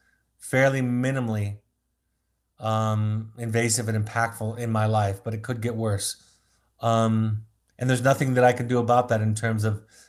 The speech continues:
medicines or, or cures or, or therapies. Um, and so what I, what I need in that unsolvable problem is I need company. I need to be with other people. I need to be with people who understand me, who can listen,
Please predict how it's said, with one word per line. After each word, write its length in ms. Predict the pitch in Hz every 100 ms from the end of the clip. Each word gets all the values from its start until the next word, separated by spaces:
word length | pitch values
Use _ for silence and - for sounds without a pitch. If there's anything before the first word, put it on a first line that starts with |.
| _
medicines 500 | 110 113 113 117 113
or, 80 | 113
or 240 | 110 107
cures 440 | - 123 113 113 110
or, 280 | 110 110 107
or 180 | 110
therapies. 640 | 104 120 120 110 101 - - _ _ _ - _ _ _ _ -
Um, 680 | 113 113 113 113 113 110 - _ _ _ _ _ _ _ _
and 100 | 117
so 120 | 143
what 180 | 127 139
I, 140 | 135
what 200 | 131 127
I 120 | 131 117
need 720 | 120 131 151 139 110 110 107 - _ _ _ _ _ _
in 220 | - 143 139
that 200 | 127 127
unsolvable 720 | 123 120 - 123 123 117 110
problem 420 | 107 143 147 117
is 120 | 113
I 100 | 117
need 240 | 117 123 123
company. 440 | 135 135 110 101
I 40 | 104
need 200 | 113 110
to 60 |
be 160 | 104 120
with 180 | 117 113
other 180 | 107
people. 440 | 104 120 120 98 - - -
I 80 | 123
need 180 | 131 123
to 60 |
be 160 | 113 123
with 220 | 117 110
people 440 | 123 110 117 107 - _ _ _
who 100 | 123
understand 520 | 120 110 107 123 131 131
me, 120 | 131
who 100 | 123
can 160 | 117
listen, 540 | 110 120 117 139 139